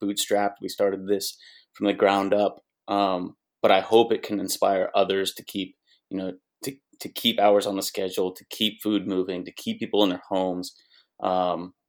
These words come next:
and, and, and keep our social distance so we can get through this. I mean,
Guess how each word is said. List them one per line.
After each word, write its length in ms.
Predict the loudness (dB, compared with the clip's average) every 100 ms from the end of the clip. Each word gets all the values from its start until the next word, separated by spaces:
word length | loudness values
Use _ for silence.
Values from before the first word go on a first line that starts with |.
| -4
and, 460 | -2 -2 -4 -8 -6
and, 180 | -8 -6
and 180 | -10 -10
keep 200 | -6 -4
our 60 |
social 300 | -2 -4 -6
distance 400 | -10 -10 -8 -10
so 60 | -10
we 60 |
can 100 | -8
get 200 | -8 -8
through 160 | -4 -6
this. 180 | -6 -8
I 40 |
mean, 160 | -10 -12